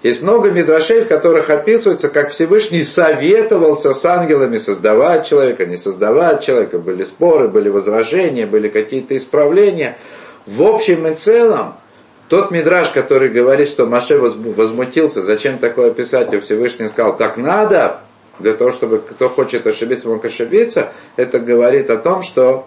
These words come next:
мир сотворён таким образом, что можно подумать, что у Всевышнего есть компаньоны,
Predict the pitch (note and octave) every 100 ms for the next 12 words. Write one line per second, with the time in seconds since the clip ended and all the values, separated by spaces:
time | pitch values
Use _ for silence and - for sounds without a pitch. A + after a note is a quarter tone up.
0 | - _ _ _ _ B2 D3+ C#3+ B2 A#2
1 | A#2 B2 A#2+ A#2 A#2+ D3 E3+ D#3 G#2+ F#2+
2 | G#2+ G#2 B2 A2+ G#2+ G#2+ G#2 C#3+ B2 -
3 | F#2 F2+ F2 - G#2 B2+ B2+ G2 F#2+ -
4 | F#2+ F2+ F#2 F#2+ F#2 C#2